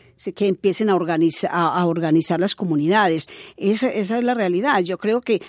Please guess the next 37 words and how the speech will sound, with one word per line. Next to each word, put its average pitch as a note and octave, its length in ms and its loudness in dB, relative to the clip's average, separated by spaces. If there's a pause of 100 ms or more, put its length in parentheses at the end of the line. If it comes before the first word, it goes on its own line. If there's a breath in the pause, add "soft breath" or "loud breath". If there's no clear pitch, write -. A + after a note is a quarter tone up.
por G#3 120 -6
eso G3 120 -4
yo A3+ 140 0
les G#3+ 140 0
decía, G3+ 480 0
hoy G3 160 2
tenemos A3+ 420 -4
que, A3+ 540 0
que A3+ 100 -2
mirar A3 380 -2
con A3+ 240 0
lupa A3 320 0
quiénes A3+ 320 -2
son A3+ 100 -4
las A3+ 120 -4
personas E3 440 -4
que C3+ 160 -10
llegan G#3 320 -2
al E3+ 100 -4
partido, G#3+ 440 -4
porque, A#3+ 320 -8 (320 loud breath)
porque A#3+ 220 -8
eso C4 120 -6
es - 20 -4
lo D4 80 -6
que - 80 -10
está G#3 200 -8
pasando. C#4 440 -6
La F#3 120 -4
gente F#3 240 -4
se G#3+ 180 -6
cansó, A3 460 -2
la F3+ 120 -2
gente E3+ 220 -6
se A3 140 -8
cansó F3 400 -6
de, G3+ 200 -4